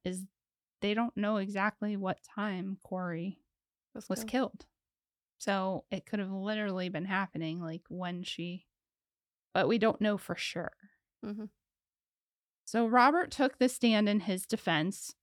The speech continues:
Speaker 1: but was unable to explain why his D N A would be in Corey's apartment. He simply said he didn't know, and then he offered a theory that perhaps the wind blew his hair into <laughs> her window from his apartment,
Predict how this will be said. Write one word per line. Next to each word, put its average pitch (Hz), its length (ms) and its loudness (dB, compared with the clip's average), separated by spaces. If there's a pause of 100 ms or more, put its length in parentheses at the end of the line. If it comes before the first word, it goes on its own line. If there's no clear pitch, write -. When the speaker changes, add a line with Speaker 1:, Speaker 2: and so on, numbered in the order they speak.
(120)
Speaker 1:
but 202 220 0
was 220 260 2
unable 220 520 6
to 202 160 -2
explain 196 440 2
why 170 160 2
his 196 260 -2
D 202 180 0
N 190 100 2
A 180 180 0
would 185 260 -4
be 196 240 0
in 165 220 0
Corey's 165 360 -4
apartment. 175 460 -4 (500)
He 233 100 2
simply 302 400 6
said 208 400 6
he 202 180 0
didn't 226 340 4
know, 190 440 4 (600)
and 196 160 2
then 220 120 8
he 285 200 2
offered 254 420 6
a 262 40 6
theory 269 480 4
that 170 240 2
perhaps 214 680 -2
the 214 100 0
wind 233 460 6
blew 220 300 2
his 220 220 -2
hair 208 480 0
into 208 340 0
<laughs> - 100 -8
her 226 200 6
window 196 440 4
from 190 260 -2
his 202 200 -2
apartment, 120 540 -2